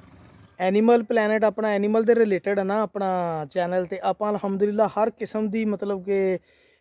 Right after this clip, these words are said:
ਇਹ ਐਨੀਮਲ ਦੇ ਰਿਲੇਟਿਡ ਜਿਹੜੀ ਵੀਡੀਓਜ਼ ਅਪਲੋਡ ਕਰੀਦੀ ਆ। ਮੈਂ ਇੱਥੇ ਅੱਗੇ ਵੀ ਅੱਜ ਤੋਂ ਕਾਫੀ ਦੇਰ ਪਹਿਲੇ ਆਇਆ ਸੀਗਾ, ਉਦੋਂ ਹਵਾ ਚੱਲਦੀ ਸੀ, ਵੀਡੀਓ ਬਣਾਈ, ਸਵਾਦ ਹੀ ਨਹੀਂ ਆਇਆ, ਮੈਨੂੰ ਵੀ ਨਹੀਂ ਸਵਾਦ ਆਇਆ ਲਾਉਣ ਦਾ। ਲੇਕਿਨ ਇਨਸ਼ਾਅੱਲਾ ਜੀ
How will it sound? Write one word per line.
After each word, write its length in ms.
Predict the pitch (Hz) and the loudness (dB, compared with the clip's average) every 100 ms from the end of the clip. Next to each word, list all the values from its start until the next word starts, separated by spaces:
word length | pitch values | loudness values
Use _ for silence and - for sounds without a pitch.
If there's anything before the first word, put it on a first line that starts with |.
| - | -4
ਇਹ 200 | 190 190 | -2 -2
ਐਨੀਮਲ 340 | 190 190 196 196 | -2 -2 0 0
ਦੇ 120 | 202 | 2
ਰਿਲੇਟਿਡ 420 | 196 180 170 185 | 0 -2 -4 -4
ਜਿਹੜੀ 220 | 175 190 | 0 0
ਵੀਡੀਓਜ਼ 340 | 180 175 202 185 | -2 -2 0 2
ਅਪਲੋਡ 360 | 175 190 190 | 0 0 -2
ਕਰੀਦੀ 400 | 180 170 165 175 | -2 -6 -6 -6
ਆ। 120 | 185 180 _ _ _ _ - | -4 -6 _ _ _ _ -12
ਮੈਂ 240 | 185 214 226 | -4 0 0
ਇੱਥੇ 240 | - 226 | 0 -2
ਅੱਗੇ 200 | 170 214 | 2 0
ਵੀ 180 | 233 226 | 2 2
ਅੱਜ 80 | 202 | 0
ਤੋਂ 120 | 214 | -4
ਕਾਫੀ 320 | - 202 233 | -4 -4 -4
ਦੇਰ 200 | 220 220 | 0 0
ਪਹਿਲੇ 260 | 202 196 226 | 0 0 0
ਆਇਆ 220 | 196 185 | 2 0
ਸੀਗਾ, 320 | 175 202 190 - _ 208 | -2 -4 -4 -6 _ 0
ਉਦੋਂ 280 | 208 226 | 2 2
ਹਵਾ 340 | 208 208 196 202 | 2 2 2 2
ਚੱਲਦੀ 300 | 208 196 202 | 0 -4 -4
ਸੀ, 100 | 214 | -6
ਵੀਡੀਓ 340 | 190 202 220 | -6 -2 -2
ਬਣਾਈ, 260 | 196 190 202 | -2 -4 -6
ਸਵਾਦ 440 | - 214 220 214 | -2 4 6 4
ਹੀ 60 | 214 | 2
ਨਹੀਂ 140 | 214 | 2
ਆਇਆ, 280 | 185 156 135 - - | 2 0 -2 -12 -6
ਮੈਨੂੰ 260 | 214 226 | 0 2
ਵੀ 60 | 247 | 4
ਨਹੀਂ 100 | 254 | 4
ਸਵਾਦ 360 | 214 202 185 180 | 4 4 4 4
ਆਇਆ 180 | 165 | 2
ਲਾਉਣ 280 | 160 156 147 | 2 -2 -6
ਦਾ। 120 | 143 131 _ _ _ _ _ | -10 -14 _ _ _ _ _
ਲੇਕਿਨ 280 | 180 202 220 | -4 0 2
ਇਨਸ਼ਾਅੱਲਾ 400 | 220 202 226 220 | 2 4 6 6
ਜੀ 160 | 220 | 6